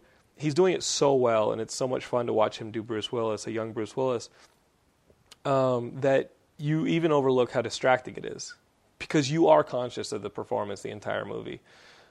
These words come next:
Um, but you're having so much fun watching it, and you're having so much fun seeing it in the context of this world,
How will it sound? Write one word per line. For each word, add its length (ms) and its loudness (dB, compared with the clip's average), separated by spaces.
Um, 640 -4
but 160 0
you're 420 -2
having 240 2
so 100 -8
much 160 -4
fun 360 -4
watching 500 0
it, 260 -6
and 80 -10
you're 80 -4
having 200 -2
so 100 -8
much 220 -6
fun 280 -4
seeing 300 -6
it 160 -6
in 320 -8
the 140 -8
context 480 -4
of 100 -10
this 160 -8
world, 400 4